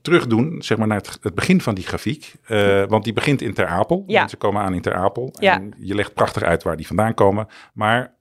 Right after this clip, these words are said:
Speaker 1: ik ben heel erg geïnteresseerd in wat daarvoor gebeurt. Eh, hoe zijn die mensen daar terechtgekomen? Het is niet zo dat ze met een helikopter vanuit Syrië, eh, in Ter Apel worden gedropt.
Speaker 2: Nee.
Speaker 1: Hoe, hoe ziet die reis van die mensen er precies uit?
Speaker 2: Ja, nou ja, dat verschilt,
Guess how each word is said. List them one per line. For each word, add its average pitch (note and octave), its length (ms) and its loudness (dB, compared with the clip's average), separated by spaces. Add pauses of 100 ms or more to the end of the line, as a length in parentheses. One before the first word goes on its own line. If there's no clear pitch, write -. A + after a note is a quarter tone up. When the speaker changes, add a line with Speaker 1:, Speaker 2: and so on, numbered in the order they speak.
(140)
Speaker 1:
ik G#2 220 -6
ben A2+ 160 4
heel C3 240 0
erg A2+ 140 -4
geïnteresseerd A2 480 0
in G#2+ 200 -4
wat G2+ 220 0
daarvoor F2+ 680 0 (200)
gebeurt. D2 720 -4
Eh, G2 260 4
hoe A#2+ 340 0
zijn A2 200 2
die G#2+ 100 0
mensen G2+ 440 -4 (320)
daar F2+ 180 0
terechtgekomen? F2 560 -2
Het D2 120 -12
is F#2+ 100 -6
niet G2+ 120 -6
zo G2+ 140 6
dat G2 140 2
ze - 140 -8 (100)
met F#2+ 200 -8
een G2 60 -6
helikopter G2 540 0
vanuit F#2+ 240 -4
Syrië, F#2+ 460 2
eh, F2+ 320 -2
in G2+ 100 -6
Ter F#2+ 160 2
Apel A2+ 300 2
worden F2 220 -2
gedropt. F2+ 440 -2
Speaker 2:
Nee. F#3 280 4 (240)
Speaker 1:
Hoe, - 120 -2
hoe C#3 180 2
ziet E3 180 -6
die B2 140 -4
reis B2 280 0
van A2+ 120 -2
die G#2+ 120 -2
mensen G#2+ 240 -4
er - 60 -12
precies - 260 -6
uit? - 240 0
Speaker 2:
Ja, F#3+ 360 0
nou F#3+ 220 2
ja, G3 60 8
dat G3+ 140 0
verschilt, B3 420 4